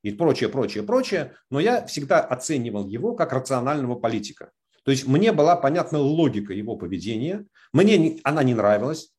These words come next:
я, мне не нравились его ценности и принципы, но я понимал, что и почему он делает, и какие цели он достигает.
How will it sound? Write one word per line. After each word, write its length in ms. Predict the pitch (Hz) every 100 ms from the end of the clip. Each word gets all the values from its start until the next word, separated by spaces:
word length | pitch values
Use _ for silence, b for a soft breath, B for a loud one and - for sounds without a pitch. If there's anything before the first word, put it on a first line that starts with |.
| _
я, 180 | 110 175
мне 180 | 147 208
не 100 | 185
нравились 420 | 165 160 135 127
его 120 | 131
ценности 480 | 131 - 127 107 -
и 20 |
принципы, 640 | 95 104 110 - - 220 B B
но 120 | 147
я 220 | 175 202 170
понимал, 500 | 175 165 160 160 120
что 300 | - - 151
и 80 |
почему 460 | 117 135 131 135 123
он 120 | 107
делает, 320 | 104 247 214
и 60 | 139
какие 340 | 147 131 156
цели 240 | 127 226 226
он 220 | 147 156
достигает. 520 | 135 - 113 85 64